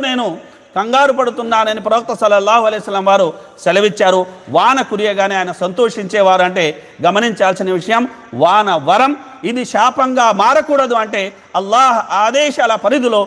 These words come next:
ప్రవక్త సల్లల్లాహు అలైహి వసల్లం యొక్క ప్రవచనాల యొక్క నీడలో జీవించేందుకు మనం ప్రయత్నించాలి.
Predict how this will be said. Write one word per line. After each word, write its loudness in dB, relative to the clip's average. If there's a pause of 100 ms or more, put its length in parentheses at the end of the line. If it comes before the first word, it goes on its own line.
(220)
ప్రవక్త 0
సల్లల్లాహు 2
అలైహి -2
వసల్లం -6
యొక్క -4
ప్రవచనాల 2
యొక్క -2 (100)
నీడలో 4 (380)
జీవించేందుకు 0
మనం 0
ప్రయత్నించాలి. 0